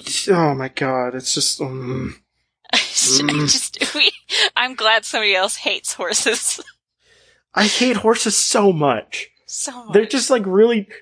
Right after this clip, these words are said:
Speaker 1: they look like dumb dogs.
Speaker 2: They do! Well, at least our beautiful alien person doesn't look like a dumb horse, so, I mean, that's a
Speaker 1: No,
Speaker 2: plus.
Speaker 1: he looks like a, he looks like an adorable, he looks like an adorable seahorse with,
Speaker 2: Yes.
Speaker 1: with a horse.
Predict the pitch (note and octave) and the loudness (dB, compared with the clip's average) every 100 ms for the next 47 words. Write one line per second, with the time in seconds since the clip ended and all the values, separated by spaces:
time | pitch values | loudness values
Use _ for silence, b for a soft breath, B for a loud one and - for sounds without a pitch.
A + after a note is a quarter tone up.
0 | - A#3 A#3+ C4 A#3+ - G3 F3+ D#3+ D3+ | -2 -2 -2 0 0 2 2 2 -2 -2
1 | C#3 C3+ A#2+ A#2 - - - _ _ _ | 0 0 -6 -10 -10 -10 -14 _ _ _
2 | F4 E4+ - C5 C5 B4+ G#4+ B3+ A3+ C#4 | -2 -2 2 4 6 6 4 2 0 -2
3 | _ - - - _ _ - B B B | _ -20 -20 -20 _ _ -16 B B B
4 | B B C4 C4 C4 - B3+ C4+ D#4+ - | B B 0 2 4 2 0 0 -2 -6
5 | - B3 B3+ G#3 G#3 B3+ A#3 G#3 F#3+ F#3 | -2 -2 -2 -6 -6 -6 -4 -2 0 -2
6 | F#3 F#3 G#3+ F#3+ G3+ F#3 F#3 - F3+ - | -6 -8 -8 -8 -8 -10 -10 -8 -8 -8
7 | F3+ F3 - E3 E3 - E3+ D#3+ E3 - | -8 -8 -6 -8 -8 -16 -14 -12 -10 -10
8 | - G3+ F3 F3+ F3+ F#3+ F#3 F3+ - F#3+ | -10 -10 -10 -10 -12 -12 -14 -10 0 0
9 | E3+ D#3+ D3 A#2 A2+ D3+ F3+ A3 A3 G3+ | 2 4 4 4 2 2 4 2 2 2
10 | E3+ D#3 b b b G3 A3 - G3 E3+ | 2 -2 b b b 0 2 2 2 4
11 | D3 C#3 C#3 D#3 D3 C3+ B2+ A#2 - _ | 2 2 4 4 4 2 0 -4 -10 _
12 | - D#3 D#3 F3 C#3+ C3+ C3+ B2+ A2+ - | -4 -2 2 2 4 2 2 0 -4 -8
13 | - C3+ C#3 G2 G#2 - - - A2 G#3+ | -6 -4 -6 -8 -8 -10 -10 -8 -6 0
14 | B3+ B3+ G2+ A2 A2 B2 B2 A#2 - - | 0 0 0 -2 0 0 -2 -4 -12 -14